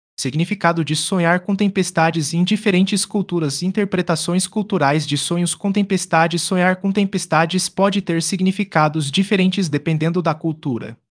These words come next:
Em algumas tradições, as tempestades simbolizam mudanças e transformações. Por exemplo, na cultura indígena, uma tempestade pode representar a purificação e a renovação. Já em culturas ocidentais, pode ser visto como um sinal de ansiedade ou conflitos internos.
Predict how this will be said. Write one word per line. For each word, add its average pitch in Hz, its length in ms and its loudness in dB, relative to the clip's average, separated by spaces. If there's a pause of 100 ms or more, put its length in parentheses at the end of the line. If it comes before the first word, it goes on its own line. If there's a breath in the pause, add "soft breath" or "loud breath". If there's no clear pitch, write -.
(180)
Em 175 100 2
algumas 135 400 0
tradições, 180 720 0
as 180 140 0
tempestades 175 680 2
simbolizam 180 520 0
mudanças 175 560 0
e 190 80 -4
transformações. 143 1040 -4 (360)
Por 165 120 2
exemplo, 156 360 0
na 143 140 -2
cultura 170 420 -2
indígena, 175 600 2
uma 180 160 0
tempestade 165 600 0
pode 196 320 2
representar 190 600 2
a 170 60 2
purificação 208 840 0
e 147 120 0
a 139 40 4
renovação. 156 760 0 (380)
Já 131 140 4
em 180 60 2
culturas 190 420 -2
ocidentais, 185 800 0
pode 202 280 2
ser 208 220 -2
visto 202 300 -2
como 202 180 0
um 190 80 4
sinal 180 340 2
de 175 100 0
ansiedade 170 500 0
ou 190 80 2
conflitos 190 580 -2
internos. 143 720 -4